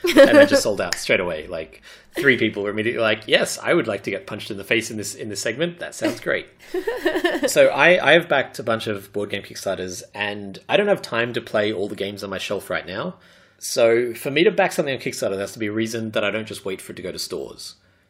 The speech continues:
Speaker 1: And this doesn't just apply to board games, like, this can be for anything. But for board games specifically, it'll often be, like, a promo card or, like, uh, there's, there's a game called March of the Ants, which I just love. It's a great game. And the expansion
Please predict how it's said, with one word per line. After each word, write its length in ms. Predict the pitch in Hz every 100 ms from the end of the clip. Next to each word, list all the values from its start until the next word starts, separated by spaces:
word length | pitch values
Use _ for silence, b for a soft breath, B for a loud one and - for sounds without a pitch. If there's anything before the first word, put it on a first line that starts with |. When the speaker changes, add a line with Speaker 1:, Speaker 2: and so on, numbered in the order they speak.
| -
Speaker 1:
And 280 | 110 110 113
this 140 | 170
doesn't 180 | 202 170
just 140 | 135
apply 160 | - 113
to 60 | 95
board 200 | 95 92
games, 220 | 90 85
like, 140 | 90
this 100 | 95
can 80 | -
be 80 | 95
for 120 | -
anything. 260 | 90 87 82
But 100 | 101
for 80 |
board 160 | 139 151
games 160 | 151 135
specifically, 480 | - 110 117 113
it'll 180 | 101 98
often 220 | 92 -
be, 120 | 92 92
like, 220 | 90 -
a 60 |
promo 380 | 110 208 180 98
card 400 | 85 78 64 - B B -
or, 280 | 104 98
like, 480 | 95 90 85 87 - -
uh, 340 | 90 82 85
there's, 160 | 107 135
there's 160 | 127
a 40 | 123
game 140 | 135
called 200 | 131 117
March 240 | 113 117
of 60 | -
the 120 | 104
Ants, 240 | 95 73 -
which 140 | -
I 60 | 87
just 140 | 87
love. 640 | 101 98 95 90 82 82 -
It's 100 | -
a 40 |
great 200 | 95 104
game. 300 | 87 87 87
And 100 | 87
the 60 | 113
expansion 720 | 113 190 185 - 107 92